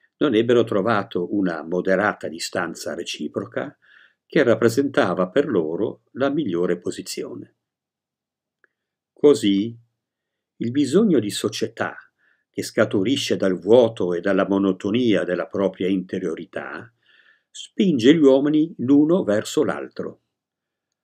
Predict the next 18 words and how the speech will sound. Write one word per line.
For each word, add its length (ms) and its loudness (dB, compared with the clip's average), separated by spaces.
Le 100 -2
loro 440 8
molteplici 800 2
repellenti 720 -2
qualità 800 -4
e 140 -6
i 60 -4
loro 280 2
difetti 560 -6
insopportabili, 1160 -6
però, 520 -2
li 140 4
respingono 640 4
di 120 4
nuovo 400 6
l'uno 360 2
lontano 460 0
dall'altro. 720 -4